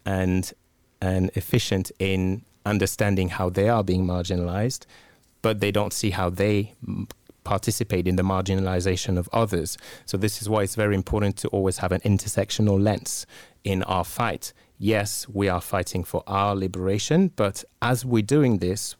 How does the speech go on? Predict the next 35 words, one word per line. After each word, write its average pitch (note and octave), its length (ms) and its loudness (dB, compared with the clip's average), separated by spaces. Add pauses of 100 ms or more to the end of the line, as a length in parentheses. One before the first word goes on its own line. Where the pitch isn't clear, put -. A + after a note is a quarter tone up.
we G#2+ 120 2
need G#2+ 240 4
to - 120 -4
look G2 200 -2
at F2+ 100 -6
the F#2+ 60 -4
system C#3 460 0
and A2 100 2
see G#2+ 260 -4
who B2+ 380 2
else B2 320 0 (800)
is G#2 220 2
being G2 240 2
affected F#2+ 520 -2 (600)
and, F#2 720 0
um, F2+ 440 -2 (100)
and F#2+ 180 -2
who A2 220 0
else G#2+ 160 0
might G#2+ 280 0
be G#2 180 0
even A2 260 0
more B2+ 360 4
affected G2+ 600 -4
than F#2 220 -2
us. - 400 -4 (520)
Um, F2 580 -4 (180)
we, F#2+ 160 -2
we F#2 140 -2
have F#2+ 320 -2
also F#2+ 340 0
the F#2 140 -2
example F#2 580 0
now F#2 280 -2
that's F#2 240 -6